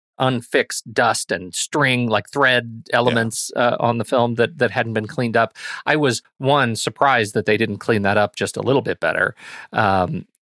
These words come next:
Speaker 1: uh, and because that would have also matched better to the modern stock. And, uh, to your point, I actually think they did a, a fine job b-, for the, the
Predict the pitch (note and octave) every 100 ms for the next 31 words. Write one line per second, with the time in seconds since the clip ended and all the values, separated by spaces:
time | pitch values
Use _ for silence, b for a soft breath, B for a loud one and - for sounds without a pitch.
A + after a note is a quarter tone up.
0 | _ - A2 - A#2 G#2 G2+ - B2+ C#3
1 | A#2+ E3 - B2+ A2+ G#2 B2+ C3 - G#2+
2 | G2 G#2+ G#2 - - - - _ - -
3 | A#2 B2 B2 G2 - - A2 F#2 F#2+ -
4 | - A2 F2+ E2+ _ - B2 B2 A#2 F2
5 | - - - G2 - _ B B - A2+
6 | G2+ G2+ - A#2 G2 - C3+ C3 C3+ D3
7 | F3 - C3+ B2+ A#2 A2 A2+ G#2 G2+ -
8 | G#2+ - C#3 A#2+ A2 B2 A2+ A2+ A2+ -
9 | D3+ C3 G#2+ G2 _ C3+ A2+ G2+